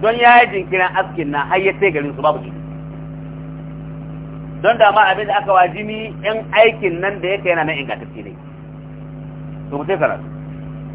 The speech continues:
Wala yalzamuhu dariqu mafuhun. Lokacin da kayarai suka tace, lokacin da an ka dace shi an kana hisa ga daki. Muna tare da kuwa?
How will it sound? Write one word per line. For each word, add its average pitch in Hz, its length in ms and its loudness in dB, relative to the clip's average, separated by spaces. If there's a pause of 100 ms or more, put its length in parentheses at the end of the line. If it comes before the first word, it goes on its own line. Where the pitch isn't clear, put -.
(920)
Wala 185 240 10 (160)
yalzamuhu 247 640 6
dariqu 220 420 2
mafuhun. 185 500 -2 (1160)
Lokacin 196 400 2
da 180 80 0
kayarai 156 360 4
suka 165 160 -6
tace, 147 200 -8 (360)
lokacin 190 340 -2
da 131 420 6 (420)
an 175 160 4
ka 156 80 2
dace 160 240 -2
shi 156 60 -10
an 156 180 -8
kana 151 180 -2
hisa 139 240 -6
ga 123 80 -6
daki. 110 240 -10 (1800)
Muna 175 180 0
tare 175 160 4
da 175 80 -2
kuwa? 165 160 -2